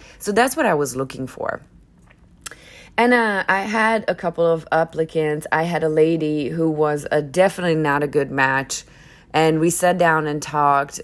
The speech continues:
And for me, what turned me off is a couple of things. First of all,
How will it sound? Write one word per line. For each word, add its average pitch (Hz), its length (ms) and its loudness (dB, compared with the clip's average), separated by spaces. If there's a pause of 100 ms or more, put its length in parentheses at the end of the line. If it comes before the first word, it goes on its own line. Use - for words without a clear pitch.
And 143 640 -4 (720)
for 190 240 4
me, 202 280 0
what 175 260 2
turned 170 300 -2
me 156 120 0
off 143 520 0
is 147 320 0 (140)
a - 20 -20
couple 165 280 2
of 143 120 -2
things. 131 420 -4
First 180 300 -2
of 147 100 -4
all, 135 400 2